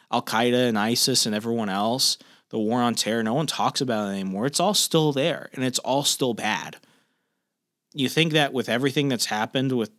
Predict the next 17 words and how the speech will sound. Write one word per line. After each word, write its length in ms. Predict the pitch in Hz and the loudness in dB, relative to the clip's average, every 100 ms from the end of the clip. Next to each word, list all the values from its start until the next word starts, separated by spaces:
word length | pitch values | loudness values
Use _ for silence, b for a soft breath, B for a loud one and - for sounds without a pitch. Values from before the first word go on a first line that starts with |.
| - | -14
the 120 | 113 | -12
pandemic 680 | - 120 117 107 120 120 120 | -4 -2 0 0 0 0 -2
and 120 | 107 | -4
the 40 | |
lockdowns 640 | 98 101 110 - 120 123 104 | -2 0 0 0 0 0 0
and 80 | 110 | -2
everything 360 | 117 110 101 | -4 -4 -2
else, 200 | 104 127 | -2 -2
you 60 | 117 | -4
think 220 | 123 127 | -4 -8
that 100 | 165 | -6
they 80 | 113 | -4
wanna 220 | 123 123 | -2 -2
get 180 | 110 - | -4 -10
rid 200 | 67 92 | -18 -8
of 100 | 123 | -4
it? 160 | 180 | -4